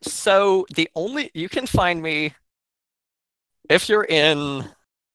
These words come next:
basically Pigeon Pod adjacent server, uh, servers, you can just, like, at me or whatever.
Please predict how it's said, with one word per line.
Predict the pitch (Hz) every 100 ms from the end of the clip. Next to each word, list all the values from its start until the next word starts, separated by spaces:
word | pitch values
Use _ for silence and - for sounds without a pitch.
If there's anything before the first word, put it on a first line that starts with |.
| _
basically | 139 139 160 - 139
Pigeon | - 143 143 131
Pod | 135 117
adjacent | 104 90 123 170 160
server, | - 175 185 - _ -
uh, | 156
servers, | - 190 180 180
you | 135
can | 143
just, | 127 -
like, | - -
at | 127 113
me | 135 127
or | 139
whatever. | 143 139 156